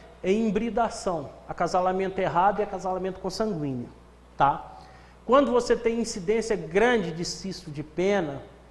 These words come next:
você tem que reformular os seus acasalamentos. Tentar usar pássaros, é, no caso dos intensos,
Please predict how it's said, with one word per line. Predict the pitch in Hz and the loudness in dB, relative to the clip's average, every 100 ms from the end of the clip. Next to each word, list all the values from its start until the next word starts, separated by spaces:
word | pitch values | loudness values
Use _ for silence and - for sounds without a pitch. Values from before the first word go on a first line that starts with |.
| - - - - - | -20 -20 -20 -20 -8
você | 160 160 180 | -6 -4 -2
tem | 196 | -4
que | 185 | 0
reformular | 190 208 220 196 190 190 | 2 2 2 0 0 0
os | 185 | -2
seus | 190 180 | -6 -6
acasalamentos. | 185 185 196 202 170 143 - - - - - - | -6 -2 0 0 -2 -6 -10 -20 -20 -20 -20 -8
Tentar | 160 175 | -4 -2
usar | 175 170 | 0 -2
pássaros, | 170 185 185 - 175 160 - - | -2 0 0 0 -6 -8 -18 -12
é, | - 165 170 165 160 | 0 4 4 4 2
no | 170 | -2
caso | 170 180 170 156 | -2 0 0 -2
dos | 180 180 - - | 0 0 -2 -4
intensos, | 185 185 190 185 165 156 - | 0 2 4 2 2 -4 -12